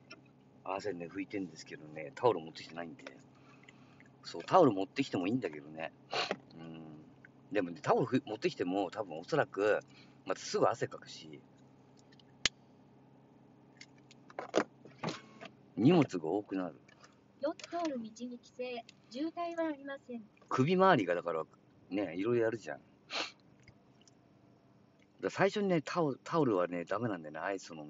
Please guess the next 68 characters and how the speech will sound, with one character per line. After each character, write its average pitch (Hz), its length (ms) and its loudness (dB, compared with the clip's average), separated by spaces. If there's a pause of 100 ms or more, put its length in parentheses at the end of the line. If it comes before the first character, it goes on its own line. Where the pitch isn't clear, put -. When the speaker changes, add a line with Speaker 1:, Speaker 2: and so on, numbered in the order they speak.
Speaker 1:
や 76 100 -8
る 71 60 -20
か 69 140 -14
ら。 71 180 -10 (540)
濡 110 180 6
れ 175 100 8
ち 185 140 0
ゃ 175 40 4
う - 20 4
ん 139 80 6
だ 85 80 0
よ 80 40 -8
ね。 82 60 -14
そ 147 120 -2
う - 20 0
す - 0 -
る - 20 -18
と 165 80 -10
風 - 240 -2
邪 170 140 2
ひ - 80 -20
く 165 120 2
ん 123 80 4
だ 78 100 -6
よ 73 40 -10
ね。 76 240 -14 (760)
そ 90 140 -6
う、 80 60 -12
タ - 140 -6
オ 110 80 0
ル 95 60 -2
や 80 80 -8
っ - 80 -16
た 82 80 -8
ら。 76 100 -12 (2250)
急 139 220 4
激 135 160 6
に 120 80 8
冷 113 120 4
や 120 60 4
し - 60 -8
ち - 80 -8
ゃ 78 40 -2
う - 40 -18
か 65 80 -14
ら、 73 140 -10
多 73 100 -10
分。 69 220 -18 (2750)
あ 87 80 -2
の、 87 280 0
よ 107 160 0
く 104 120 6
あ 120 60 8
る 117 100 4
じ 87 80 -2
ゃ 82 40 0
ん。 - 20 -2
あ - 40 -4
の、 80 180 -12
濡 95 200 -2
れ 127 100 6
タ 123 160 4
オ 107 60 8
ル 92 80 0
み 85 80 -4
た 76 120 -6
い 76 60 -8
の。 73 180 -14